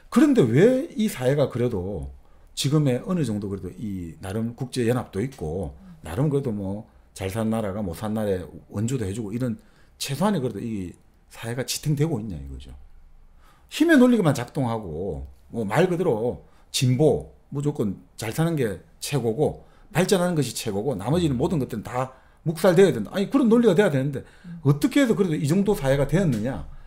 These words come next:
Speaker 2: 음.
Speaker 1: 그건 결국은 이렇게 하는 거죠. 이때 나온 인본주의가 인류를 그나마 지금이라도,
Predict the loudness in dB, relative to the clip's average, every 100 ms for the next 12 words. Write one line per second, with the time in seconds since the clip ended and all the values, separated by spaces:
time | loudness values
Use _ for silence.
0 | -18 -18 -18 -4 4 6 8 6 4 0
1 | -2 -2 -4 -8 -12 -12 -12 -10 -10 -12
2 | -14 -18 -20 -20 -20 -12 -4 0 4 4
3 | 2 2 4 6 4 2 -2 -4 -6 -8
4 | -10 -8 -6 -4 -6 -10 -18 -8 -2 0
5 | 0 -4 -4 -4 -4 -10